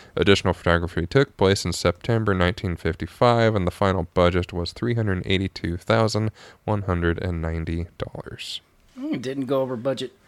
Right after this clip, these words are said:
Speaker 2: too bad.
Speaker 1: No. Considering they cut him by a hundred thou, like, an extra thirty-two is not too shabby.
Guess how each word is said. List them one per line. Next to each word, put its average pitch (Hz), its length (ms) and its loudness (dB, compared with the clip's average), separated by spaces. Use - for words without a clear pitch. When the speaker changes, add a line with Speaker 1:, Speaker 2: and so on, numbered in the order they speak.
Speaker 2:
too 175 340 -6
bad. 120 680 -6
Speaker 1:
No. 92 260 -2
Considering 127 480 4
they 92 140 4
cut - 320 0
him 107 120 2
by 90 180 6
a 80 60 2
hundred 87 500 -2
thou, 87 420 2
like, 85 480 -2
an - 60 -2
extra - 320 0
thirty-two 95 960 2
is - 160 -8
not 120 180 -6
too 92 140 -8
shabby. 82 460 -6